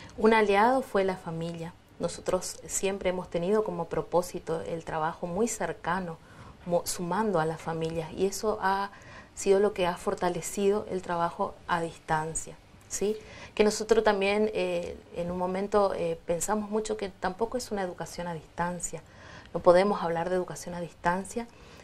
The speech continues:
en sujetos con discapacidad por justamente los apoyos que hablamos. Nosotros hablamos de educación en emergencia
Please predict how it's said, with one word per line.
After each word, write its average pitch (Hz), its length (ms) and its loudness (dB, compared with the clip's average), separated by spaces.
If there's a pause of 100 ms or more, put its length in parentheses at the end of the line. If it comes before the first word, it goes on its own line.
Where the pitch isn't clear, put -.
en 165 360 0
sujetos 214 440 -2
con 190 180 -4
discapacidad 185 760 -6 (100)
por 240 140 8
justamente 269 540 0
los 247 180 -2
apoyos 208 580 2
que - 120 -10
hablamos. 69 360 -10 (480)
Nosotros 233 300 10
hablamos 220 300 6
de 220 80 6
educación 180 480 -2
en 180 120 -6
emergencia 156 760 -10